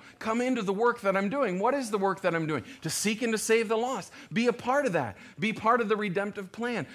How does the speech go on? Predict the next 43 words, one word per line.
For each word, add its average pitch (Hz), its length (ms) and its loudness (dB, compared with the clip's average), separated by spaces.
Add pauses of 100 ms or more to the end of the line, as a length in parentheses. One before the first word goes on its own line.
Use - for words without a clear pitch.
(120)
Listen 220 380 2
to 233 60 -4
the 208 100 2
Holy 220 200 2
Spirit. 202 420 -2
He's 202 160 -4
gonna 226 200 -2
testify 202 560 -2
of 208 80 2
me. 240 160 -2
When 185 160 0
you 180 80 -2
see 208 320 -6 (280)
the 170 180 -4
Spirit 226 420 -2
testifying, 190 760 0
then 190 240 0 (120)
follow 233 460 4
that 180 240 4
and 180 120 0
testify 185 580 -4
of 160 140 -2
me 156 180 -4
as 147 140 -6
well. 147 280 -6 (260)
Be 226 240 0
my 202 220 2
witness. 190 400 -2
Bear 190 320 0
my 208 180 0
witness. 202 800 -8 (1300)
And 147 100 -16
so 156 140 -10
I 160 60 -6
have 170 200 -4
to - 100 -10
ask 170 560 -8
as 131 140 -8
we 143 80 -8
close 160 300 -6
out 156 160 -4
the - 40 -20
chapter, - 540 -14